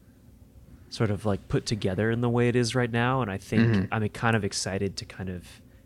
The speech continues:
Speaker 1: dedicate, like, more specific time to recording and editing something and assembling it versus what we've been doing this past season. I think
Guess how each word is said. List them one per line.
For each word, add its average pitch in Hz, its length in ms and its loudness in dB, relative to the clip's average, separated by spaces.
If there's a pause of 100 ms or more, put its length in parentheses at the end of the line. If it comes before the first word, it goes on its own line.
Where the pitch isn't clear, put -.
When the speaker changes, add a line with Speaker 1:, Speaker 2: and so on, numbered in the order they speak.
(120)
Speaker 1:
dedicate, - 460 -4
like, 98 220 -6
more 95 560 -2 (520)
specific - 680 -2
time 95 440 -4
to 95 300 -4
recording 98 460 -4
and 92 100 -6
editing 95 340 -4
something 92 460 -6
and 95 80 -10 (340)
assembling 98 540 -2
it 65 180 -8 (520)
versus 101 680 -2
what 104 140 -4
we've 101 240 -6
been 113 220 0
doing 101 240 2
this 95 140 -6
past - 300 -8
season. 92 300 -6
I 65 80 -12
think - 420 -12